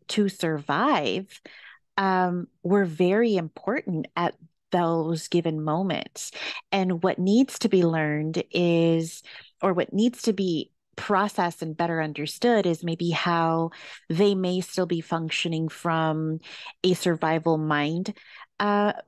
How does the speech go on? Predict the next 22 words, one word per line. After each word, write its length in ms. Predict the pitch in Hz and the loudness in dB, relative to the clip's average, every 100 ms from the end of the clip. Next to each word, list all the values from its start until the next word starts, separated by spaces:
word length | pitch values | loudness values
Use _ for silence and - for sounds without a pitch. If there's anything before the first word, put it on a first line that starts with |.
| - | -10
state 340 | 117 - 208 185 | -8 0 0 0
of 120 | 165 | -2
mind, 500 | 160 151 185 240 262 - - - - | -2 -2 -2 -4 -4 -10 -20 -16 -4
um, 520 | 185 175 170 165 160 - | -2 0 0 0 -4 -4
and 140 | 180 170 | -4 -2
how 680 | - 190 170 165 165 165 - | -2 0 2 2 0 -4 -2
learning 420 | 180 190 202 202 | 0 0 -2 -2
how 440 | 180 - 175 170 175 | -4 -2 -2 -2 -6
to, 840 | - - 180 160 160 160 156 156 156 - - - - | -10 -6 -2 2 2 2 2 0 -2 -12 -16 -16 -6
um, 600 | 185 170 160 156 156 151 - _ _ _ - | -2 0 2 0 -4 -8 -10 _ _ _ 2
live 540 | 196 196 196 185 - - _ 208 | 6 8 6 2 -2 -12 _ 0
i-, 100 | - | 2
or, 240 | 175 165 175 | 2 2 0
or 80 | |
how 180 | 165 202 | 0 0
to 80 | 190 | 0
navigate 640 | 170 160 180 190 165 - | 0 0 0 -2 -4 -4
life 420 | 165 170 175 165 | -2 0 0 -2
and 140 | 165 151 | -6 -6
their 80 | 151 | -6
interactions 920 | 156 147 - 185 - - 170 160 156 | -4 -4 -2 -4 -4 -4 -2 -4 -2
and 240 | 156 151 | -2 -2